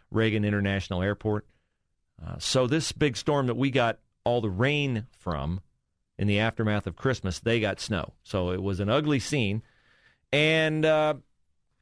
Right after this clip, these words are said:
people don't like it when the powers that be cannot move snow and get us into a position where we can go on with our lives.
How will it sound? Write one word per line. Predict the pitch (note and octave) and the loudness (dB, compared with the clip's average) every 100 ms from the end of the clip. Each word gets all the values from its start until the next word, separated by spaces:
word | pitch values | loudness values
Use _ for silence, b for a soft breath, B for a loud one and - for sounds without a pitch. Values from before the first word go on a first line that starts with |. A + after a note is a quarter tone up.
| _ | _
people | - B3+ | -6 -2
don't | D#4+ C#4+ | -2 0
like | G3+ - | -2 -4
it | - _ _ _ _ _ | -14 _ _ _ _ _
when | A2+ B2 A#2+ A#2+ A#2 A2+ A2+ _ _ _ _ _ _ _ _ _ _ _ _ _ _ | -4 -2 -2 -2 -2 -4 -8 _ _ _ _ _ _ _ _ _ _ _ _ _ _
the | A2 | -4
powers | B2+ B2+ C3+ G#2 | 0 2 2 0
that | G2+ | -2
be | B2 A#2+ | 0 -2
cannot | - A2+ G#2 - | -2 -2 -2 -2
move | A2+ A#2 F2+ | -2 -2 -4
snow | - G2 - - _ _ | -6 -6 -8 -18 _ _
and | F#2+ F#2 F2 D#2 D2+ C#2 _ _ | -8 -6 -6 -10 -14 -18 _ _
get | - B2+ | 0 2
us | A2+ - | 2 0
into | A2 G2 | -4 -2
a | F#2 | -6
position | F#2+ G#2 G2+ F2+ | -6 -4 -4 -4
where | F#2 F2+ E2 D#2+ _ _ _ _ _ _ _ | -4 -4 -4 -8 _ _ _ _ _ _ _
we | G#2+ A#2 | 0 0
can | G2+ | 0
go | F#2+ G#2 G2+ | 0 0 0
on | G#2 | -2
with | F#2 | -4
our | E2+ | -4
lives. | D2+ C#2 - _ | -4 -8 -10 _